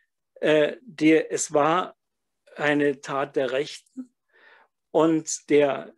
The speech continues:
Skandalminister, äh, der Unsicherheitsminister, all diese Termini hat, äh, Franz Josef Strauß ge-, gegenüber Gerhard Baum gebraucht, der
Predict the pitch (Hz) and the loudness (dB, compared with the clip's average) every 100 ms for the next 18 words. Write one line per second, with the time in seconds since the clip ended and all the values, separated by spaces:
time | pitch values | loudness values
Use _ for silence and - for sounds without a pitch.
0 | - - - 139 127 135 175 214 165 135 | -18 -12 -8 -6 -2 -2 0 0 -2 -6
1 | 123 - - 131 - _ _ _ _ 277 | -10 -12 -16 -16 -16 _ _ _ _ -16
2 | 165 147 151 185 - 139 139 127 123 - | -6 -4 -2 -6 0 2 4 0 -6 -12
3 | - 214 233 220 170 156 127 131 - 143 | 2 4 4 4 0 0 -6 -10 -10 -6
4 | 139 - 139 - 143 160 151 135 - 170 | -6 -6 -8 -6 -8 -10 -10 -10 -6 -6
5 | 170 151 135 139 135 127 - - 143 131 | -6 -4 -4 -4 -8 -12 -14 -4 -4 -2
6 | 143 135 143 147 139 - 135 143 147 - | -6 -4 -4 -4 -8 -6 0 0 0 -6
7 | 143 - - - - 147 147 190 139 139 | -8 -8 -20 -20 -2 0 0 -2 0 0
8 | 139 123 120 - 131 151 160 143 - - | 0 -2 -6 -4 -2 -2 -2 -6 -6 -4
9 | 165 - - - - - - - - - | -2 -2 -6 -18 -20 -16 -16 -18 -4 2
10 | 147 143 - | 4 4 0